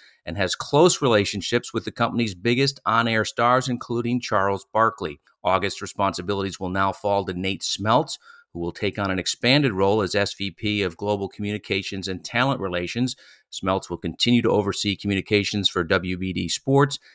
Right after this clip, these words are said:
and he now will be the lead executive for all talent relations as well. N F L sponsor Verizon has ramped up its postseason T V ad spend, and it now occupies the top spot among all brands after the divisional and wildcard rounds.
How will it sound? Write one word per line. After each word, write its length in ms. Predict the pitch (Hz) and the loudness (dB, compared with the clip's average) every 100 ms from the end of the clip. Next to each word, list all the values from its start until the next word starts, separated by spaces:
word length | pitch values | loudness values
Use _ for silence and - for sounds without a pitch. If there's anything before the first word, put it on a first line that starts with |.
| _ _ | _ _
and 120 | 87 | -4
he 100 | 92 | -2
now 280 | 90 104 107 | 2 4 4
will 120 | 101 | 2
be 160 | 85 95 | 2 0
the 100 | 92 | 2
lead 260 | 95 123 | 2 2
executive 560 | 117 98 101 - 104 95 | 2 2 0 2 -2 -2
for 160 | 95 - | -4 0
all 240 | 101 104 95 | 2 2 0
talent 480 | - 143 156 143 | -2 2 4 4
relations 640 | 98 87 82 - 87 85 - | 0 -2 -4 -6 -6 -8 -8
as 260 | 76 78 78 | -10 -10 -8
well. 400 | 85 80 71 - _ _ - - | -6 -4 -6 -12 _ _ -20 0
N 80 | 151 | 2
F 100 | 147 | 4
L 140 | 151 | 2
sponsor 400 | 131 151 147 156 | 2 2 4 4
Verizon 540 | 139 143 139 156 156 139 | 2 6 6 4 4 2
has 160 | 135 | 2
ramped 280 | 127 131 120 | 2 0 0
up 160 | 131 131 | -2 -2
its 120 | 117 | -6
postseason 600 | - 139 135 143 123 123 | 0 0 2 0 2 0
T 160 | - 127 | 0 2
V 180 | 120 113 | 4 4
ad 200 | 135 135 | 2 0
spend, 440 | - 120 127 139 - _ - | -2 0 0 -2 -6 _ -8
and 100 | 98 | -6
it 80 | |
now 240 | 92 113 123 | 2 2 4
occupies 600 | 117 - 117 113 113 - | 0 -2 -6 -2 -2 -4
the 100 | 98 | -8
top 340 | - 139 165 | 0 2 2
spot 340 | - - 98 90 | 0 0 2 2
among 280 | 98 98 - | -2 -4 -2
all 200 | 113 165 | 0 0
brands 460 | 165 104 92 117 98 | 2 0 0 -4 -4
after 240 | 101 110 | -4 -6
the 100 | 104 | -8
divisional 480 | 98 107 104 117 113 | -2 -2 -2 -2 -2
and 120 | 104 | 0
wildcard 560 | 123 139 135 113 98 95 | 2 2 2 0 0 0
rounds. 380 | 90 78 - | -2 -2 -8